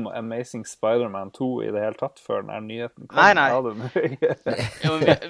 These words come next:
Speaker 2: visste jo at filmen kom, så det var jo ikke umulig å, å, eh, regne seg frem til at det ville komme et spill. Men, men, eh, uansett, det er jo tydelig at, eh, det er en helt sinnssvak jobb å porte til alle de plattformene. Så hvis de da oppnår noe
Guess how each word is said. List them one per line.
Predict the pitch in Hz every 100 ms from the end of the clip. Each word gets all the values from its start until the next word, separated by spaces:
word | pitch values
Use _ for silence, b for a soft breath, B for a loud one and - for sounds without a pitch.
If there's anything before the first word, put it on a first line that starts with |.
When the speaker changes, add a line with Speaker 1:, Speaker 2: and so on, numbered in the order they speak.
| 165
Speaker 2:
visste | 147 -
jo | 185
at | 208 -
filmen | 160 185 180
kom, | 147 135 120
så | -
det | 135
var | 131
jo |
ikke | 175 170
umulig | 139 147 147 131 120
å, | 123 127 127
å, | 139 123 127
eh, | 127 127 131 - 160 151
regne | 143 139 143 139
seg | 156
frem | - 139 147
til | 151
at | 120 -
det | 127
ville | 127
komme | 127 151 131
et | -
spill. | - 160 175 117
Men, | 147 175 -
men, | 165 160 151
eh, | 147 143 139 143
uansett, | 139 - 147 143 - B B B _
det | 139
er |
jo | 147
tydelig | 143 131 147
at, | 151 127 - 131
eh, | 127
det | 127
er | 127 131
en | 135 - -
helt | 131 - - -
sinnssvak | - - 151 143 170 - 143 127 127
jobb | 131 135
å | 131 131
porte | - 135 - 143
til | 143
alle | 127 127
de | 123
plattformene. | 139 - 156 131 113 b b b
Så | - 151
hvis | 151 160
de |
da | 147 147
oppnår | 139 - 143 135
noe | 135 127 127 135